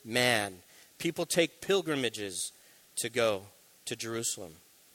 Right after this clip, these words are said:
And he's sent to a priest. We know a priest is a highly recognized, he's an ordained leader of the nation. And perhaps Zechariah is well-to-do. He's got a second career going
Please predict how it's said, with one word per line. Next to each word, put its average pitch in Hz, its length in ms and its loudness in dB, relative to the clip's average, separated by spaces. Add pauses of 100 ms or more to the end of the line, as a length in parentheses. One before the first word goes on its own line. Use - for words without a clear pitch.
(340)
And 135 140 2
he's - 160 6
sent 226 200 4
to 202 140 0
a 151 60 0
priest. - 680 -2 (680)
We 135 120 -6
know 151 140 0
a 139 60 0
priest - 420 0
is 131 100 -2
a 110 60 -4
highly 147 360 0
recognized, 143 880 -2 (360)
he's 127 200 -2
an 117 100 -4
ordained 147 480 0 (140)
leader 143 420 0
of 113 140 -2
the 113 80 -2
nation. 113 560 0 (840)
And 123 100 -12
perhaps 175 680 2
Zechariah 151 580 2
is 123 160 -4
well-to-do. 123 680 -4 (720)
He's 120 120 0
got 139 180 6
a 131 60 0
second 156 380 2
career 147 240 0
going 123 420 -2